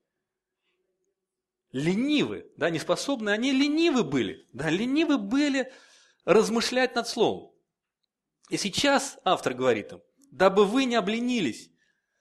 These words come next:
То есть нам нужно проявлять верность в делах нашей веры до конца и не лениться. Не лениться в этом.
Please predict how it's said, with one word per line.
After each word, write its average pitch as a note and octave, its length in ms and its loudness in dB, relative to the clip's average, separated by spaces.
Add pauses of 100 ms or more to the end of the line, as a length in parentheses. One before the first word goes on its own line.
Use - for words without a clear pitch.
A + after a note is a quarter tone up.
(160)
То F#3+ 80 6
есть G3+ 160 4
нам A#3 340 0
нужно G#3 520 0 (280)
проявлять A3+ 480 4
верность G3+ 540 2
в A#2 100 -12
делах G#3+ 420 4
нашей G3 300 2
веры A#3 260 2
до F#3+ 200 2
конца A#3 500 0
и G#3 240 -2
не F#3+ 260 0
лениться. G#3 800 -4 (1400)
Не G3+ 200 0
лениться A3 540 0
в C#3 60 4
этом. F#2+ 220 -2